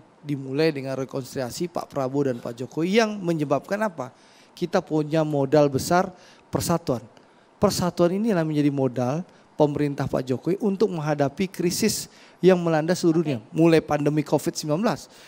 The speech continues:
Speaker 1: yang menghantam seluruh dunia. Alhamdulillah Indonesia salah satu negara terbaik yang bisa menghadapi pandemi covid sembilan belas. Kita dipuji dan diberikan apresiasi oleh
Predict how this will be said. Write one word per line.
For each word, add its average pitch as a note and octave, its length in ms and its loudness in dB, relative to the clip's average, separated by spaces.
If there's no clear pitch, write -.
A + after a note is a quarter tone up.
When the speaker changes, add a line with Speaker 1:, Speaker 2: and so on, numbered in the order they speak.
Speaker 1:
yang E3 80 6
menghantam F3+ 720 0
seluruh D#3+ 400 2
dunia. C3+ 240 -8
Alhamdulillah G3 640 0
Indonesia F3 720 0
salah E3 320 2
satu E3 320 0
negara F3 640 2
terbaik E3+ 560 0
yang E3 160 4
bisa D#3 240 0
menghadapi D#3 560 0
pandemi D3 400 0
covid D3 240 -2
sembilan B2 320 -8
belas. A2 160 -14
Kita F#3 560 -2
dipuji E3+ 720 0
dan C#3 400 0
diberikan D3 480 0
apresiasi E3 640 -4
oleh C#3+ 320 0